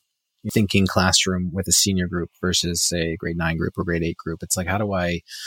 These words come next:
I gotta teach these abstract concepts and ideas. How do I get them to, to do that? And then also, like, how does the assessment there look? And I think it sounds like you're doing some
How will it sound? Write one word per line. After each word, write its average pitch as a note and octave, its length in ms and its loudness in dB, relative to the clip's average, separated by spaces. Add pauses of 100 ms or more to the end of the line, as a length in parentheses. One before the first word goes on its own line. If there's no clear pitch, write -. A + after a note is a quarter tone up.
(180)
I A#2+ 40 2
gotta A2 160 4
teach A2+ 180 0
these G2 160 4
abstract F2 380 2
concepts A#2 480 2
and F#2 180 -4 (480)
ideas. G2+ 500 4
How G2+ 120 0
do G2+ 100 0
I F#2+ 80 2
get F#2 240 0
them F2+ 280 2
to, E2+ 680 0
to F#2+ 80 -2
do G#2 140 6
that? F2+ 140 4
And F2+ 100 4
then F2 100 4
also, F2 320 2
like, D#2+ 160 0 (320)
how F#2 120 -2
does E2+ 140 -2
the D#2+ 100 -6
assessment - 460 -4 (160)
there E2+ 240 -6 (300)
look? G2+ 260 -4 (540)
And A2+ 100 4
I G#2 60 4
think D#3+ 160 4
it A#2+ 60 2
sounds D#3+ 180 4
like A#2 80 4
you're A2 80 4
doing A#2 180 6
some G#2 240 0